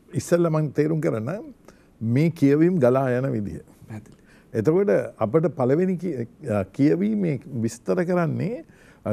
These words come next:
Speaker 1: ලූක්තුමා විස්තර කරනවා ස්වර්ගාරෝහණ සිද්ධිය.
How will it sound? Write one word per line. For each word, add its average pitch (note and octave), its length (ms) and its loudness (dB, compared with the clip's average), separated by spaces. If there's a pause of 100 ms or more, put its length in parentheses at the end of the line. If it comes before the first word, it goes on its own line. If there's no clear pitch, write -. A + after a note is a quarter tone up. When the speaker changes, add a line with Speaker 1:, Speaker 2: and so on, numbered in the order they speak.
(100)
Speaker 1:
ලූක්තුමා G#3 800 2
විස්තර F#3+ 380 0
කරනවා G3+ 520 -4 (160)
ස්වර්ගාරෝහණ D3+ 920 0
සිද්ධිය. A#2 500 -4